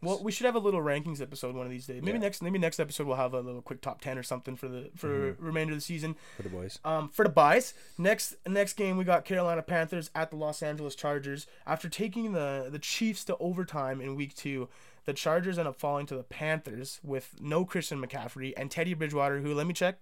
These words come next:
Speaker 1: yeah, still wears gloves.
Speaker 2: Mm-hmm.
Speaker 1: Um, Justin Herbert, fourteen point seven fantasy points, kinda came back down to earth a little bit. What's your, what's your concern level with just the, uh, Chargers offense with, uh, Justin Herbert?
Speaker 2: Concern level?
Speaker 1: Yeah.
Speaker 2: There is none.
Speaker 1: There's zero?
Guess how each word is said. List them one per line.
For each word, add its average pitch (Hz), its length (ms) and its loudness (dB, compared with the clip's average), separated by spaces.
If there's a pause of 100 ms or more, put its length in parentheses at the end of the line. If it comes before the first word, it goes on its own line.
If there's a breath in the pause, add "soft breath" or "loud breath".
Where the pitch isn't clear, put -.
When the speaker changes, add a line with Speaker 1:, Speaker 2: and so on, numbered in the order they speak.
(120)
Speaker 1:
yeah, 151 200 4 (100)
still 170 380 2
wears 185 200 2
gloves. 143 420 4 (140)
Speaker 2:
Mm-hmm. 135 600 -4
Speaker 1:
Um, 139 640 2 (280)
Justin 214 300 2
Herbert, 185 300 2
fourteen 190 280 -2
point 170 200 0
seven 151 180 0
fantasy 147 240 -2
points, 143 160 -6
kinda 233 220 -8
came 220 160 -2
back 151 160 2
down 143 160 0
to 139 60 -4
earth 139 200 -4
a - 20 -8
little 135 200 -2
bit. 131 200 -4
What's 185 280 -4
your, 170 200 0
what's 180 160 -4
your 190 60 -10
concern 156 340 -2
level 147 400 0 (320 loud breath)
with 147 280 0
just 196 260 0
the, 180 260 2
uh, 131 200 4
Chargers 160 480 2
offense 127 480 -2 (100)
with, 131 260 -6
uh, 120 300 -6
Justin 123 300 -6
Herbert? - 320 -10 (1040)
Speaker 2:
Concern 101 480 -6
level? 90 380 -10
Speaker 1:
Yeah. 147 180 0 (140)
Speaker 2:
There 95 140 -6
is 104 160 -2
none. 82 300 -8
Speaker 1:
There's 151 180 -4
zero? 180 420 2